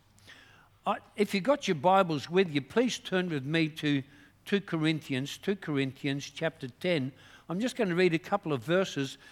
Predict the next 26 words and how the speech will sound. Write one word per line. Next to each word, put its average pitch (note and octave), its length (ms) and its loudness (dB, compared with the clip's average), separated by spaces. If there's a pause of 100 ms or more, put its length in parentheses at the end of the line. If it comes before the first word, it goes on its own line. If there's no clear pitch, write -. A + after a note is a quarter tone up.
(140)
This G#3+ 240 -2
is F#3 60 -6
some G#3+ 240 2
of F3+ 80 -2
the E3 80 2
foundational E3+ 880 2
stuff C3 500 -2 (300)
that F3+ 100 2
I'm F3+ 160 4
gonna F3+ 220 2
be D#3 120 -2
talking G#3 480 0
about C#3 380 -2
in B2 200 -2
w-, E3 280 -8
why F#3 360 4
we E3 160 2
praise E3+ 440 0
and C#3 140 -6
worship E3 480 -4 (340)
and D3+ 200 0
why E3+ 240 6
we D#3+ 120 0
sing E3 380 -2
glory D#3+ 440 2
and C#3 140 -4